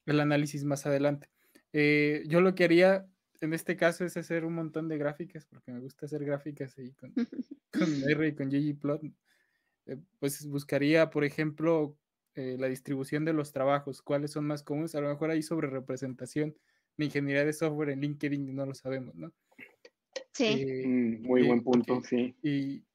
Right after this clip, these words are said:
Speaker 1: y, por ejemplo, también otro por habilidades. ¿Qué habilidades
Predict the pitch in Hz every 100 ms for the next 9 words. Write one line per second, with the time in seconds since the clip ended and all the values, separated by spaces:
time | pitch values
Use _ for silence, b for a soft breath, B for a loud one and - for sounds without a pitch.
0 | _ _ _ _ - 139 131 127 151 143
1 | 135 131 127 139 147 139 160 147 - 131
2 | 123 131 127 131 139 147 139 135 - 143
3 | 143 156 160 143 147 147 156 -